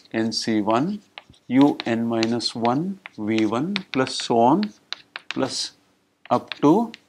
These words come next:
u into v n. I will exactly apply according to that.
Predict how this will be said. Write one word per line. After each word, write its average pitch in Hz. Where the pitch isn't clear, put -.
u 135
into 123
v 131
n. 104
I 123
will 123
exactly 143
apply 170
according 101
to -
that. 170